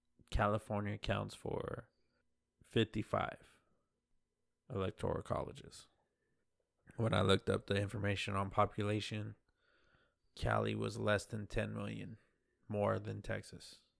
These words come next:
So when the difference in electoral colleges was thirty-eight, fifty-five, so that's what,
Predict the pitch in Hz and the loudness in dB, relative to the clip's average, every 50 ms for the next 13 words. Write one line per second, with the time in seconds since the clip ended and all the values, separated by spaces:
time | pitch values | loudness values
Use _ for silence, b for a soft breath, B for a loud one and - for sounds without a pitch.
0 | _ _ _ _ - - - - 107 101 101 92 95 95 98 95 92 90 92 92 | _ _ _ _ -20 -14 -8 -6 -4 -2 -2 -4 -4 -6 -6 -8 -8 -8 -8 -8
1 | 95 95 95 98 104 107 107 107 107 107 107 - - 107 101 - - 101 101 104 | -8 -8 -8 -8 -8 -6 -6 -6 -4 -6 -6 -6 -6 -10 -10 -8 -8 -8 -6 -6
2 | 101 101 101 104 98 - - 110 104 104 - - 104 104 104 101 107 104 101 101 | -4 -2 -2 -2 -2 -2 -2 0 0 0 0 2 2 2 2 0 -2 -4 -4 -4
3 | - 107 101 98 92 87 85 85 - - 107 - - - - - - - - - | -4 -4 -2 -2 -2 -4 -4 -6 -8 -8 -10 -10 -10 -10 -12 -12 -12 -12 -14 -14
4 | - - - - 107 107 107 107 107 107 101 - - - - 120 - 110 - - | -14 -10 -4 -2 -2 0 0 0 -2 -2 -4 -8 -12 -18 -16 -14 -12 -12 -10 -6
5 | 107 104 104 104 104 - 110 - - 104 101 101 - - - - - | -4 -4 -2 -2 -4 -6 -6 -8 -6 -6 -6 -6 -6 -6 -8 -8 -8